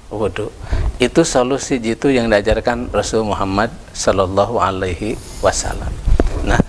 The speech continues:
bagaimana kalau di luar sana marah bapak ibu saya boleh nggak? Boleh untuk beberapa hal. Pertama, membela diri dalam pengertian,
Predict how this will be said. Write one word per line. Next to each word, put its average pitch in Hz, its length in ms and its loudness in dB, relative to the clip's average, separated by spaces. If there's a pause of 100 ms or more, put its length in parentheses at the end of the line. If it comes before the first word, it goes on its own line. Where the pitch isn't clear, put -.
(220)
bagaimana 131 560 0
kalau 151 320 0
di 143 80 2
luar 139 340 4
sana 147 460 -4 (160)
marah 127 400 0
bapak 123 400 0
ibu 123 160 -2
saya 131 320 2
boleh 120 240 4
nggak? 156 400 0
Boleh 160 320 2 (480)
untuk 131 440 -6
beberapa 113 520 0
hal. 104 320 -2 (340)
Pertama, 120 800 0 (160)
membela 110 480 0
diri 107 480 0
dalam 107 400 -2
pengertian, 123 640 0